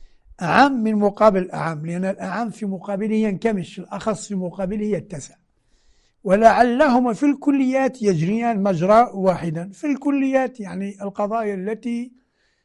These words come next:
العنوان الموضوعي يطي-، يطال جميع الأفراد، جميع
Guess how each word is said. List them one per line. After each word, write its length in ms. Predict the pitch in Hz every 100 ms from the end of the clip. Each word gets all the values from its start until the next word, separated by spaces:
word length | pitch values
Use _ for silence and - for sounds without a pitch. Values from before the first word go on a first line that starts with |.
| _ -
العنوان 500 | 190 185 208 220 254
الموضوعي 840 | 240 220 247 220 196 240 226 220
يطي-، 540 | 202 185 - 208 233 202
يطال 420 | 190 185 214 190
جميع 340 | 151 175 185
الأفراد، 720 | - 175 156 165 160 160 165 165
جميع 680 | 165 175 220 240 208 247